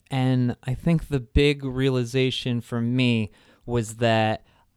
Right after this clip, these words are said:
this thing needs to continue to grow. And we've done all of,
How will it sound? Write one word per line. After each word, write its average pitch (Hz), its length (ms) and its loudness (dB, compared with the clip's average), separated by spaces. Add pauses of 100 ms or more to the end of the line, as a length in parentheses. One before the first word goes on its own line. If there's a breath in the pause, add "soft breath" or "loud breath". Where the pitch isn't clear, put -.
(160)
this 127 360 0
thing 147 240 0
needs 135 240 0
to 135 100 -2
continue 131 600 0
to 113 80 -4
grow. 101 720 -6 (420)
And 104 380 -4
we've 110 340 -6
done 123 600 0 (640)
all 131 420 4
of, 123 460 -2